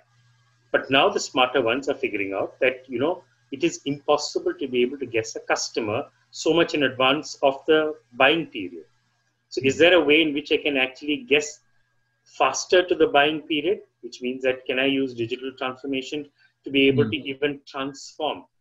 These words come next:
Speaker 1: just the entire design and forecasting cycle? Can I transform even simple things like, say, the manufacturing cycle?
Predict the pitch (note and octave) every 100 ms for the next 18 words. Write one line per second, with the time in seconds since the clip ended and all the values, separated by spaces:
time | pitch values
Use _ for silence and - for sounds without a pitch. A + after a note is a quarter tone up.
0 | _ _ - - E3+ C3 C3 C#3+ C#3+ C3
1 | A#2 A2+ B2 C#3 D3+ C#3+ _ _ _ -
2 | B2+ B2 B2 B2 _ - C3+ B2+ C#3+ C3+
3 | - C3+ - C3 B2 E3 F#3 _ _ _
4 | _ _ - C#3+ C#3+ D3 - _ - C3+
5 | C#3 - - D#3 D3+ D#3 C#3 C3+ C#3+ -
6 | C#3 D3 C#3 C#3 C3 C3+ _ _ _ -
7 | C3+ C3+ - C3+ C3 A#2+ B2 B2+ C3+ C3
8 | C#3 C#3 - B2+ A#2+ D#3